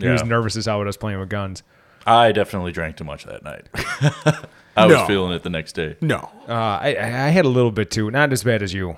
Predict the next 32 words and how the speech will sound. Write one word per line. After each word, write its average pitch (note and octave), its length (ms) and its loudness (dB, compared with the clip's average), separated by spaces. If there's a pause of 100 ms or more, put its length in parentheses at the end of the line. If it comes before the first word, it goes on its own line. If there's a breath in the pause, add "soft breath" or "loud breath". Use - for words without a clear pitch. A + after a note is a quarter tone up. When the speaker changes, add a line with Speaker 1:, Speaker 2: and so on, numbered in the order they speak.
Speaker 1:
Not G2+ 200 -4
nearly G2+ 220 -4
as F2+ 80 -8
bad. E2+ 260 -8
But A2 120 -4
I, A#2 200 -2
I A#2 80 -2
was B2+ 120 2
feeling G#2+ 240 -4
it F#2+ 80 -8
the G2 80 -10
next F#2+ 180 -10
morning F#2+ 240 -8
too. F#2+ 300 -8 (340)
Um, F2+ 560 -6 (440)
so C3+ 80 6
is C3 80 4
that D#3 140 8
it D#3+ 100 4
for D#3+ 80 6
Busch D#3+ 200 6
Light D#3+ 120 6
Billy? G#3 260 6 (160)
Speaker 2:
That's F3 240 6
it C#3 80 6
for B2 100 -6
Busch A2+ 240 -2
Light G2+ 160 0
Billy. G2+ 260 0
I, A2+ 100 6
I, B2+ 280 4
I, C#3+ 260 8